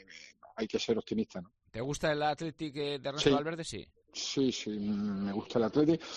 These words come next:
Speaker 1: de, de Rafa porque sobre todo lo más importante es que mantiene una filosofía. O sea,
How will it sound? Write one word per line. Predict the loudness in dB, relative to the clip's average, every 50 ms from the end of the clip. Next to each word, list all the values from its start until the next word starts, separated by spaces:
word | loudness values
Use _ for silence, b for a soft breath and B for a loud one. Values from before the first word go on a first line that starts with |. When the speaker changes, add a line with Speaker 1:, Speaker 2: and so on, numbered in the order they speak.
| B B B B B B
Speaker 1:
de, | 0 4 6 8 8 8 6 4
de | 2 -2 2
Rafa | 2 4 4 6 4
porque | 4 2 2 0
sobre | 2 6 6 6 6
todo | 6 6 6 6 6
lo | 6 6 4
más | 4 0 -4 -4
importante | -6 -4 -4 -2 -2 -2 -2 -2
es | -4 -4
que | -2
mantiene | -6 -6 -6 -8 -10
una | -12 -12
filosofía. | -12 -12 -20 -20 -12 -12 -12 -12 _ -4 -2 -2 -2 -2 -4 -12
O | _
sea, | -6 -2 0